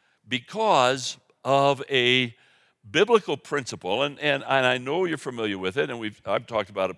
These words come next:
to you before, I'll be quick, but a biblical principle that you really need to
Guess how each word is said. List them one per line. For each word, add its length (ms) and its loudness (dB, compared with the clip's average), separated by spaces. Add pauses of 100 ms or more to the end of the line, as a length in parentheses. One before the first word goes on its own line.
to 80 -12
you 80 -8
before, 380 -6 (100)
I'll 120 -4
be 120 -12
quick, 380 -4
but 180 0 (540)
a 100 -2
biblical 500 0
principle 640 -4
that 200 -4
you 160 -10
really 480 -4
need 460 -8
to 400 -12